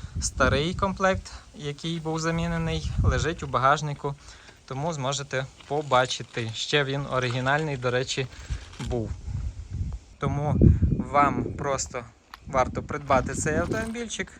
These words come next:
кататись, і взагалі не потрібно нікуди заглядати і щось в ньому робити, обслуговувати. Отож, давайте оглянемо детально автомобіль. Як завжди, розпочинаємо такий огляд з передньої частини, з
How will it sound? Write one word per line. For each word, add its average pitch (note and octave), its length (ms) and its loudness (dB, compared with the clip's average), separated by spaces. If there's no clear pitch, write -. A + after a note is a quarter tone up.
кататись, - 680 0
і - 40 -4
взагалі D3+ 460 0
не D#3 220 -2
потрібно D#3 580 -2
нікуди C#3 520 -6
заглядати D#3+ 760 -4
і F3+ 160 -10
щось - 420 -6
в C#3 40 -6
ньому C3 300 -6
робити, C3+ 520 -2
обслуговувати. A#2 800 -8
Отож, F#3 320 2
давайте E3 500 4
оглянемо C#3+ 600 2
детально B2+ 480 2
автомобіль. C#3 640 -4
Як C#3 160 0
завжди, C3 380 -2
розпочинаємо D3 920 -2
такий C3+ 300 -8
огляд D3+ 400 0
з - 40 -8
передньої C#3+ 500 0
частини, A#2 520 -4
з F#3 320 -2